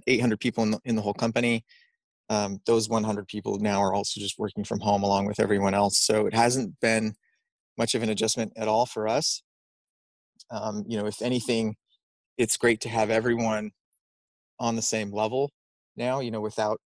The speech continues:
the office cliques, uh, and, you know, the, the people that are not in the office. Um, so it's, it's been good for us. I mean, but we were fully prepared for this, right? We've been doing this, uh, actually, I've been doing this since two thousand one.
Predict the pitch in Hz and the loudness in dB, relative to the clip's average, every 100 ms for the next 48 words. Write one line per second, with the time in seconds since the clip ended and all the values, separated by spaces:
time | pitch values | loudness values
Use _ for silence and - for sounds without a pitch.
0 | _ - 123 104 110 107 117 - - 117 | _ -16 -8 0 2 2 -2 -4 -2 -4
1 | 113 - - - 113 107 101 104 113 113 | -4 -6 -8 -8 -8 -6 -6 -8 -6 -4
2 | 110 104 - _ - 107 107 180 - - | -4 -6 -12 _ -8 -6 -4 -6 -10 -8
3 | - 113 113 110 120 101 110 120 131 131 | -4 0 0 2 2 2 4 4 2 2
4 | 135 - 139 - - - _ _ _ _ | 2 2 2 2 0 -14 _ _ _ _
5 | _ 110 110 107 101 _ _ - 127 131 | _ 0 0 0 -6 _ _ 4 6 6
6 | - _ - 143 170 165 143 - 147 - | 4 _ -4 0 0 0 -2 0 0 4
7 | 135 127 120 113 143 147 131 139 131 117 | 2 2 0 0 0 2 0 0 0 -2
8 | 110 120 120 110 _ - 113 107 113 110 | -4 0 0 0 _ -12 -10 -6 -6 -6
9 | 110 113 107 113 113 110 107 - - _ | -6 -6 -2 -2 0 -2 -2 -2 -2 _
10 | _ _ _ _ 117 107 113 - 117 104 | _ _ _ _ -6 -4 -4 -2 -2 0
11 | 120 120 113 107 104 104 - 113 107 - | -2 -2 -4 -4 -4 -2 -2 -2 -6 -4
12 | - - _ _ _ _ - 127 - 120 | -6 -8 _ _ _ _ -8 -8 -2 0
13 | 113 113 107 101 95 117 120 | 2 0 -4 -6 -4 -2 -2